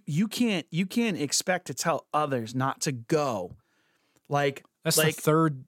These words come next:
Speaker 2: so-called elevated event he's not going to.
Speaker 1: Right. So you can't tell guys, y-,
Speaker 2: Right.
Speaker 1: you can't keep some of these guys,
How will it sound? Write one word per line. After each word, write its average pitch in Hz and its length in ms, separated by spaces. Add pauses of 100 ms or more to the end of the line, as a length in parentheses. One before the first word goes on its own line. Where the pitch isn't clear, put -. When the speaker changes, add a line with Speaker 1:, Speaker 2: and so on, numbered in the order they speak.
Speaker 2:
so-called 123 680 (220)
elevated 113 380
event 107 180
he's 95 100
not 92 120
going 107 200
to. 78 140 (100)
Speaker 1:
Right. 117 360 (160)
So 165 320 (120)
you 190 200
can't 226 340
tell 175 240
guys, 139 440
y-, 165 120
Speaker 2:
Right. 156 220
Speaker 1:
you 165 120
can't - 320
keep 196 240
some 165 140
of 147 60
these 127 140
guys, 123 400